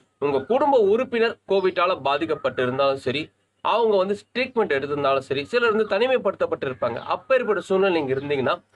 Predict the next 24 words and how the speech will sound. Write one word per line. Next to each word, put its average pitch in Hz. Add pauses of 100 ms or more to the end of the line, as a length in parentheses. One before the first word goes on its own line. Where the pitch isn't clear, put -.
(300)
உங்களுக்கு 233
இந்த 131
loan 175
கிடைக்கும். 104 (380)
ஏன்னா, 156
இந்த 139
தெளிவு 170
முன்னாடி 165
நான் 131
சொல்லிடுறேன். 107
அப்பேற்பட்டவங்களும் 160
இந்த 139
லோனை 135
அப்ளை 143
பண்ணி 131
வாங்க 110
முடியும். 104 (480)
வாங்களேன், 143 (100)
உங்களுடைய 180
bank 151
இந்த 143
லிஸ்ட்ல 151
இருக்குதானா 120
பார்க்கலாம். 104